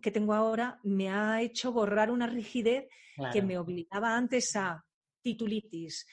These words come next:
Speaker 1: A ver qué has hecho. Yo recuerdo, fíjate, durante un año,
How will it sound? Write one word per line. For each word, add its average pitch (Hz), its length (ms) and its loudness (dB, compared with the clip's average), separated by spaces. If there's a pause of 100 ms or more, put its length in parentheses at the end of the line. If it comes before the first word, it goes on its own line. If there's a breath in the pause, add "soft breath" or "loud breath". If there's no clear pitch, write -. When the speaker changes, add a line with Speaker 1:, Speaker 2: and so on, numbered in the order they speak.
(220 loud breath)
Speaker 1:
A 214 100 2
ver 370 220 -2
qué 254 100 -4
has - 180 -4
hecho. 160 280 -12 (240 loud breath)
Yo 330 100 -4
recuerdo, 269 420 -2
fíjate, 160 480 -10 (380)
durante 196 460 0
un 320 120 -4
año, 302 440 -4